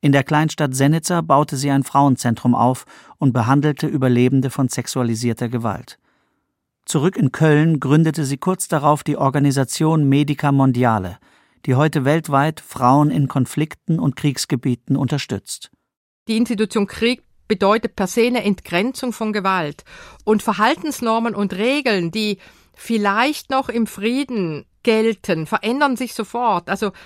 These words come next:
Speaker 2: es kommt zu einer Schwächung von Normvorstellungen, von Schuldgefühlen,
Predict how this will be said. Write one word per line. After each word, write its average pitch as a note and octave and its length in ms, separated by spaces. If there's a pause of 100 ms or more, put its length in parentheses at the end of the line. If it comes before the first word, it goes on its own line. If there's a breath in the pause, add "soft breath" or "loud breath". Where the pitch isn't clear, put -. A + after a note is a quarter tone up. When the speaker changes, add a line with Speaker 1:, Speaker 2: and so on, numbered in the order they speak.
(140 loud breath)
Speaker 2:
es - 200
kommt A#3+ 220
zu - 40
einer A3 140
Schwächung C#4 720
von G#3+ 380
Normvorstellungen, G3 1040
von F#3+ 200
Schuldgefühlen, G3+ 960